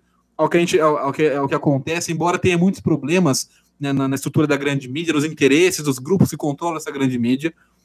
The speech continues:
Ainda assim, o, o trabalho jornalístico bem feito, não da, não dos donos, não das, não das emissoras, mas da, da, dos, da, dos jornalistas, dos repórteres que estão nesses lugares, ainda é fundamental.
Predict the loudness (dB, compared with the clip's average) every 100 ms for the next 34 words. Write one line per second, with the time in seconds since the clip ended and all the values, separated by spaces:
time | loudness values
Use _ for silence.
0 | _ _ _ 0 2 2 2 0 0 -2
1 | -6 _ _ _ _ _ _ 0 2 0
2 | 2 2 2 2 0 -8 _ _ -6 -2
3 | 0 -2 -2 0 0 0 0 -2 -2 -10
4 | -10 _ _ -4 0 0 0 0 0 0
5 | -2 0 0 0 -2 -4 -4 -4 -4 -2
6 | -2 -2 -2 -4 -4 -4 -4 -6 -8 -12
7 | -2 2 2 2 0 0 0 -2 -2 0
8 | 2 2 2 0 -2 -4 -2 0 0 0
9 | 0 0 -8 -12 -10 -10 -4 -2 0 -2
10 | -2 -10 _ _ 2 4 4 2 0 0
11 | 0 -2 -4 -4 -4 -6